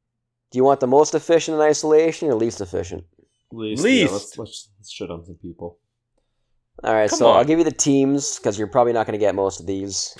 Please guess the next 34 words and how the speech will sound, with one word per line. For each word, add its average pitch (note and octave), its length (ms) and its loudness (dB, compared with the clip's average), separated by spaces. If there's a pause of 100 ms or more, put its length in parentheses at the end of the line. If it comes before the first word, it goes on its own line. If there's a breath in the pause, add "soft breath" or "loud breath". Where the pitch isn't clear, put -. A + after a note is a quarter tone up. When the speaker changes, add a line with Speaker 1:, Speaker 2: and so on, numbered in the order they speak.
(120)
Speaker 1:
and F#2+ 160 -6
then F#2+ 100 -4
you F#2+ 80 -6
tell F#2+ 200 -6
me F2+ 80 -6
who F2 140 -10
it D#2 80 -12
is. D#2 100 -8
Speaker 2:
Minimum C3+ 340 2
number B2 260 2
of A2 160 -2
Speaker 1:
So, A#2+ 200 4
Speaker 2:
attempts, A2+ 120 6
though? G3+ 320 -2 (1800)
Speaker 1:
uh, B2 280 4
yes, A2 240 4
qualifying A#2+ 480 4
players, F2+ 300 -4
Speaker 2:
Okay. F2 100 -10
Speaker 1:
yes. D#2+ 280 -10 (1400)
So A2 240 0
number C3+ 240 4
one B2+ 300 4
is A2 100 -2
a G#2+ 40 -2
Raptor. G2+ 500 0 (680 loud breath)
Speaker 2:
Oh G2+ 140 -6
my E2 160 -10
God. F2 160 -10
Speaker 1:
Of F2 80 -8
course. E2+ 360 -6 (2000)
Speaker 3:
Do A2 180 0
it, G2 60 -2
Raj. F2+ 460 -2